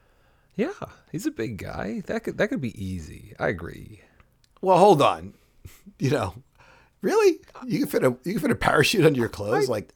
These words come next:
Speaker 1: I think so.
Speaker 2: Okay. All right.
Speaker 1: He's, he's a
Speaker 2: I mean,
Speaker 1: big dude, too.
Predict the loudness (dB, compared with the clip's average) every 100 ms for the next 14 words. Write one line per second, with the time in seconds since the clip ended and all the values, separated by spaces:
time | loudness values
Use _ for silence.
0 | -6 -2 0 0 -2 -4 -2 -2 -4 -4
1 | -6 -10 -14 -20 -20 _ _ _ _ _
2 | _ _ _ -18 -10 -10 -10 _ _ _
3 | _ _ _ _ _ -16 -12 -8 -8 -8
4 | -4 -2 0 -2 -4 -4 -2 -2 -2 -6
5 | -4 -2 -2 -4 -6 -2 -2 -2 -8